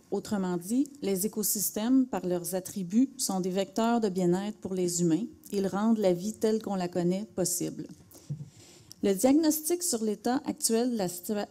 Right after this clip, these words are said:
de la situation environnementale est consensuel.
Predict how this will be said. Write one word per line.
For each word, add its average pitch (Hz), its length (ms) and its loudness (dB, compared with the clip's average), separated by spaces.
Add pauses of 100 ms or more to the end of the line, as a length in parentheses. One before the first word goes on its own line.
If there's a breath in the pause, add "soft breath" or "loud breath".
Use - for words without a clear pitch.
de 196 140 -2
la 190 140 0
situation 269 600 4
environnementale 214 840 2
est 185 160 -6
consensuel. 208 920 0